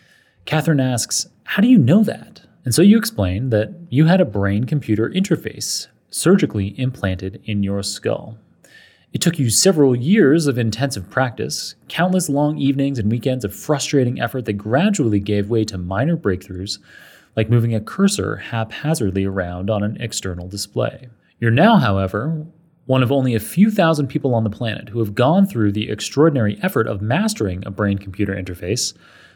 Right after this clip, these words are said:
so you can now make queries on the internet at will and receive replies to your queries instantly. Information from the internet pops into your head like any other thought. You see images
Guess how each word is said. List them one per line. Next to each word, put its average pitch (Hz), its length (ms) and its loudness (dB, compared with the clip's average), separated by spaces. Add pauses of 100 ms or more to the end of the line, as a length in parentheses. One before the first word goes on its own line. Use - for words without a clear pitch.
so 185 420 2 (340)
you 147 140 4
can 139 220 0
now 110 400 2 (180)
make 110 240 0
queries 190 540 4
on 123 220 0
the 131 120 0
internet 117 560 -2
at 135 220 -2
will 110 340 -2
and 117 300 -2 (400)
receive 127 340 0
replies 160 560 2
to - 100 -4
your 151 120 4
queries 123 580 0
instantly. 202 640 2 (840)
Information 143 540 2
from 120 160 -4
the 131 120 -4
internet 120 360 0
pops 165 320 -2
into 165 160 0
your 165 140 0
head 135 240 0
like 95 260 -2
any 127 260 -2
other 123 200 -2
thought. 139 460 -8 (840)
You 120 80 0
see 120 160 0
images 117 720 -4